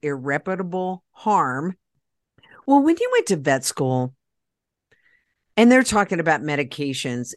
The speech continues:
did they ever talk about, um, the package inserts?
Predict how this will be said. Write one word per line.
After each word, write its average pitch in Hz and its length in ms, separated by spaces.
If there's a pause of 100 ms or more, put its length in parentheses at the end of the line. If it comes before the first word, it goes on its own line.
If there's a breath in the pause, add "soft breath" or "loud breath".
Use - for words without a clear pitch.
did 208 220
they 392 240 (100)
ever 185 640 (100)
talk 160 380
about, 139 720 (340)
um, 127 600 (140)
the 135 540
package 160 420
inserts? 233 600